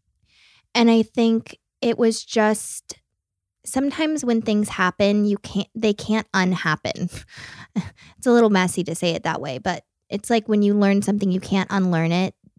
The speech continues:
You make certain steps in your life and you can't go back from it. And I feel like that experience that I had with a parental figure, I can't go back from. And now my boundaries are different. So now my reality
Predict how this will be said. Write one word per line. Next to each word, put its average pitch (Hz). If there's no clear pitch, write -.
You 220
make 226
certain 196
steps -
in 196
your 190
life 196
and 190
you 190
can't 196
go 170
back 156
from 220
it. 277
And 220
I 202
feel 220
like 196
that 180
experience 180
that 180
I 170
had 160
with 170
a 196
parental 175
figure, 196
I 180
can't 185
go 165
back 156
from. 226
And 185
now 175
my 165
boundaries 165
are 190
different. 208
So 190
now 175
my 175
reality 170